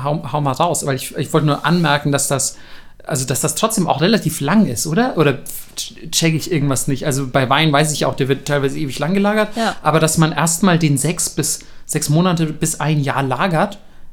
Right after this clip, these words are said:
Speaker 1: ist doch, ist doch echt lang, oder?
Speaker 2: Findest du viel für Fermentation? Finde ich eigentlich nicht.
Speaker 1: Okay, guck mal, wie wenig Ahnung ich habe.
Speaker 2: <laughs> Weil ich meine, es gibt ja auch Käse, der ewig reift und so, ne? Also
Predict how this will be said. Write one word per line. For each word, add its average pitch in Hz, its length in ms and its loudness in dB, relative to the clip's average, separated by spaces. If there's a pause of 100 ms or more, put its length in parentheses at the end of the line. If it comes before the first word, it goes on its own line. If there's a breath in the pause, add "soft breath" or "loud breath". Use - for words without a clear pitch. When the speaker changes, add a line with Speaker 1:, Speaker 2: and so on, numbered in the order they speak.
(120)
Speaker 1:
ist - 140 -4
doch, - 280 -10
ist - 140 -4
doch - 180 -10
echt - 160 -10
lang, 175 260 2
oder? 175 280 -2
Speaker 2:
Findest 359 220 0
du 226 60 -6
viel 240 400 0
für 190 160 -6
Fermentation? 170 760 -8
Finde 226 200 -4
ich - 100 -8
eigentlich 277 240 -10
nicht. 330 320 -10
Speaker 1:
Okay, 151 260 -4
guck 196 180 -2
mal, 131 200 2
wie 131 180 -4
wenig 156 240 2
Ahnung 160 240 4
ich 127 240 0
habe. 160 300 4 (260)
Speaker 2:
<laughs> - 280 -4
Weil 196 100 4
ich 202 80 0
meine, 226 120 2
es 233 80 -4
gibt 226 160 0
ja 220 120 4
auch - 260 -2
Käse, 226 400 0
der 160 220 -4
ewig 160 320 -6
reift 190 320 -6
und 151 100 -10
so, 151 140 -8
ne? 151 100 -6
Also 156 220 -2